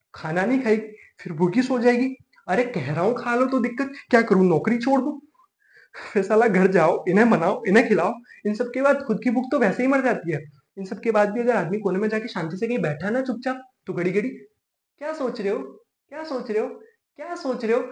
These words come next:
अरे कुछ नहीं सोच रहा मेरी माँ, ये सोच रहा हूँ तेरा मुंह कैसे बंद करूँ।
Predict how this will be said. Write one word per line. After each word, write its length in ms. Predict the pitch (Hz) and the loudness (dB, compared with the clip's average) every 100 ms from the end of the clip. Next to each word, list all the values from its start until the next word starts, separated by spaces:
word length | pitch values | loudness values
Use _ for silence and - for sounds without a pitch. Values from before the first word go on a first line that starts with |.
| - - | -12 4
अरे 120 | 254 - | 4 6
कुछ 220 | 240 - | 2 4
नहीं 120 | 269 | 4
सोच 220 | 277 185 185 | 6 4 4
रहा 80 | 202 | 4
मेरी 180 | 214 220 | 6 6
माँ, 160 | 240 | 4
ये 220 | 254 202 262 | 2 2 2
सोच 240 | 226 202 | 0 0
रहा 80 | 202 | 0
हूँ 80 | 247 | 2
तेरा 140 | 269 | 4
मुंह 280 | 233 240 277 | 8 10 8
कैसे 200 | 277 226 | 6 2
बंद 220 | 180 180 | 4 4
करूँ। 160 | 165 156 | 0 -6